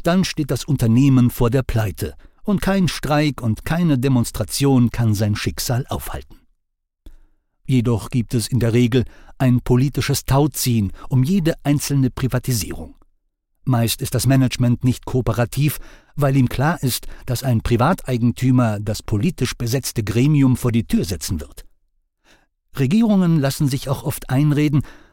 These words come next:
dass mit einer Privatisierung mehrere Ziele verfolgt werden, die sich in einer Abwägungs- oder Konfliktsituation befinden. Das sind Schnelligkeit der Privatisierung,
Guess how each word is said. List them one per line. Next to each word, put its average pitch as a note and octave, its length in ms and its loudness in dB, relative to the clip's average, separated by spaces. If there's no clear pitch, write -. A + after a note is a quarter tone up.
dass D3+ 240 -2
mit E3 140 0
einer D3 260 2
Privatisierung D3+ 920 -2
mehrere D#3 540 0
Ziele D#3+ 340 0
verfolgt - 480 -4
werden, G#2+ 280 0
die A#2+ 120 0
sich G#2 320 -4
in A2+ 140 0
einer G2 240 -4
Abwägungs- B2+ 840 0
oder A2+ 340 0
Konfliktsituation G2 1160 -2
befinden. - 460 -8
Das A2 240 -2
sind G#2+ 320 0
Schnelligkeit D3+ 760 0
der D#3+ 80 0
Privatisierung, D#3+ 880 0